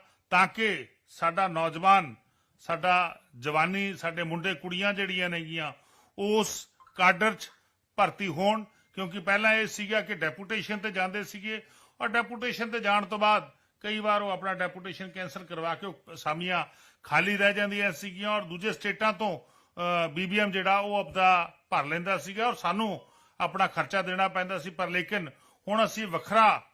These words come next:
ਜਿਹੜਾ ਕਾਡਰ ਆ ਉਹ ਬਣਾਇਆ ਗਾ ਬੀਬੀਐਮ ਦੇ ਅੰਦਰ, ਚਾਹੇ ਇਰੀਗੇਸ਼ਨ ਦਾ, ਪੀ ਐਸ ਪੀ ਸੀ ਐਲ ਦਾ, ਜਿਹੜੇ ਜਿਹੜੇ ਡਿਪਾਰਟਮੈਂਟਾਂ ਦੇ, ਅਹ, ਜਿਹੜੇ ਮੁਲਾਜ਼ਮ ਨੇਗੇ ਉਹ ਜਾਂਦੇ ਸੀਗੇ ਉੱਥੇ ਡੈਪੂਟੇਸ਼ਨ ਦੇ ਉੱਤੇ,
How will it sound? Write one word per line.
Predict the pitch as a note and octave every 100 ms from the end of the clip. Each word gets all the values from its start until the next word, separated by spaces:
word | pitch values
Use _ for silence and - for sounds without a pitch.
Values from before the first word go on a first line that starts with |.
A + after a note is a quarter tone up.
| _
ਜਿਹੜਾ | C#3+ F3+ F3+ D3+ B2 _ _ _ _ _ _
ਕਾਡਰ | F#3+ F#3+ G3+ A3
ਆ | G3 B2 - _ _ -
ਉਹ | G#3+
ਬਣਾਇਆ | F3 E3 E3+ G3+ G3+
ਗਾ | G#3 G#3+ G3+ -
ਬੀਬੀਐਮ | E3+ F3 G3 G3
ਦੇ | G3
ਅੰਦਰ, | G3 F#3 G#3 G3+ _ _ -
ਚਾਹੇ | F#3+
ਇਰੀਗੇਸ਼ਨ | F#3+ F#3+ F#3+ G#3 F3+ G#3+ G#3
ਦਾ, | G#3 G#3+ A3+ _ _ _ _
ਪੀ | F3+ G3
ਐਸ | F#3+
ਪੀ | - F#3+
ਸੀ | - G#3
ਐਲ | G#3 G#3
ਦਾ, | G#3+ A3 - _ _ -
ਜਿਹੜੇ | F3 A3+
ਜਿਹੜੇ | A3+ A3+
ਡਿਪਾਰਟਮੈਂਟਾਂ | G3 F#3 F#3 E3+ G#3 F#3 A3
ਦੇ, | G#3+ A3 G#3+ G#3+ _ _ _ -
ਅਹ, | F#3 F#3 F3+ F3 E3 - E3
ਜਿਹੜੇ | D#3+ F#3
ਮੁਲਾਜ਼ਮ | E3+ E3+ E3+ G3 G3+
ਨੇਗੇ | G#3 G3 F#3 C#3+ _ _ _ G#3
ਉਹ | G#3
ਜਾਂਦੇ | F3 D3 D#3 G#3+
ਸੀਗੇ | - G3+ G#3
ਉੱਥੇ | A#3 G3
ਡੈਪੂਟੇਸ਼ਨ | F3 E3+ F#3 G3 - G3
ਦੇ | G3
ਉੱਤੇ, | F#3+ G3+ G#3 G3+